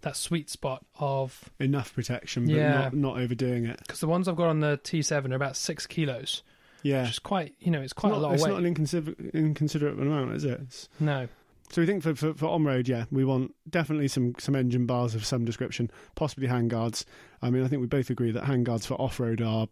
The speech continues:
Speaker 2: probably just about the most essential thing you could possibly have on the bike.
Speaker 1: Mm-hmm.
Speaker 2: Just in terms as well of, um, protecting your hands from debris
Speaker 1: Yes.
Speaker 2: anyway.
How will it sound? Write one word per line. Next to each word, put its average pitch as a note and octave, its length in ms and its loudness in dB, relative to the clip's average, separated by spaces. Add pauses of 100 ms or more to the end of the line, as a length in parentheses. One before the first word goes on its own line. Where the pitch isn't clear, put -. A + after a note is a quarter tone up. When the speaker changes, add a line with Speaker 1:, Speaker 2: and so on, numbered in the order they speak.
Speaker 2:
probably A2 600 -2 (300)
just C3+ 200 0
about A#2 220 -2
the A#2+ 80 -2
most B2 360 2
essential A#2 360 -2
thing A#2 160 0
you A2+ 100 0
could - 160 -6
possibly A#2 380 -4
have A2 160 -2
on A2 120 -2
the G#2+ 60 -2
bike. A2 480 -8
Speaker 1:
Mm-hmm. D3+ 200 2 (240)
Speaker 2:
Just F3+ 180 0
in A3 80 4
terms E3 260 2
as C3+ 140 -2
well D#3+ 160 2
of, B2 160 -2
um, A#2 460 2 (260)
protecting C#3+ 460 -2
your B2 100 0
hands B2 500 -2 (500)
from B2 180 0
debris B2+ 340 0
Speaker 1:
Yes. - 200 0
Speaker 2:
anyway. B2 400 0